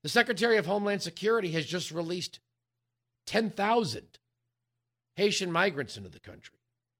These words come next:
The Democrats want to set a baseline of airlifting out two hundred thousand Afghans,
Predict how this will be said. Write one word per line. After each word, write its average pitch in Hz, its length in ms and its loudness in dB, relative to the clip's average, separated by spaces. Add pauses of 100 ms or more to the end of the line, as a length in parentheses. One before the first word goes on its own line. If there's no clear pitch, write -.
(600)
The 160 60 0
Democrats 202 680 2
want 175 200 -2
to - 20 -4
set 190 240 0
a 165 60 0
baseline 156 720 0
of 143 340 2
airlifting 165 680 -2 (840)
out 196 340 6 (1700)
two 277 220 4
hundred 147 240 4
thousand 131 640 -2 (500)
Afghans, - 720 2